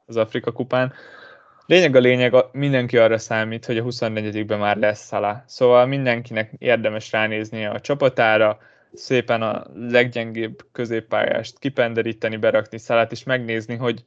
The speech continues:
mennyire van messze ettől a csapattól, esetleg akkor lehet, hogy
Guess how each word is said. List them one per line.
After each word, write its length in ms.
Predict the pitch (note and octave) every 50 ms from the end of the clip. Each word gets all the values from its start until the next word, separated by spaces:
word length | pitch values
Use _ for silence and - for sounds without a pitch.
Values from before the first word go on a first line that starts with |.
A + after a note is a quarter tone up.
| _ _
mennyire 640 | - A#2+ A#2+ B2+ C3 B2 A#2 G#2+ G#2+ G2+ - G#2+ C3 -
van 200 | - A2 G#2+ G#2+
messze 380 | G#2 G#2 G#2+ G#2+ - - - -
ettől 320 | - - _ - - -
a 80 | - -
csapattól, 800 | - C#3 B2+ - C3+ A#2 A#2 A#2 - - A2 A2 A2 G#2 - - _ _ _ _ _ -
esetleg 480 | - - - G#2+ G#2 - G#2 G#2 A2
akkor 260 | A#2 - - - A2+
lehet, 260 | A2+ A2+ G#2 G#2+ A2 -
hogy 160 | A2+ G#2+